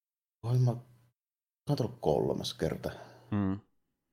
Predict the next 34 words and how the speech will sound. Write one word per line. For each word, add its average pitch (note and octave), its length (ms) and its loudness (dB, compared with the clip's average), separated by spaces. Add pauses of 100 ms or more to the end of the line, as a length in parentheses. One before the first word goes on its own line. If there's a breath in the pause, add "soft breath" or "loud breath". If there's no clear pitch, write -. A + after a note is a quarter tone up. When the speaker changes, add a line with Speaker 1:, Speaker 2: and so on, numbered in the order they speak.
(760)
Speaker 1:
Ja F#2 100 0
tota, F#2+ 260 2 (720 loud breath)
kyllä G#2 240 -4
tässä G#2+ 220 -2
niinku G#2 140 0
näkee G2 400 2
selvästi - 380 -4
sen, D#2+ 280 -2
että D#2+ 160 -4
miksi D#2+ 320 -4
tää E2 120 0
nyt - 140 -2
on D#2 260 2
kuitenkin - 360 -4 (340)
yleensä D#2 440 0
aina D2+ 180 0
sit - 120 -6
siellä D#2 180 -4
tämmöisillä D#2 300 -2
vähän D#2+ 140 0
niinku D#2 140 -2 (120)
niillä E2+ 220 4 (160)
klassikkolistoilla, C#2+ 1000 -2
että - 240 -12
Speaker 2:
Niin, F#2 460 -4 (100)
niin. F2 320 -6 (100)
Speaker 1:
on, F#2+ 360 4
on F#2+ 340 6
kyllä E2+ 160 2
selvästi C#2 420 0
niinku - 160 -4
sieltä, - 360 -4 (1040)
sieltä D#2+ 220 -2
niinku E2 260 -2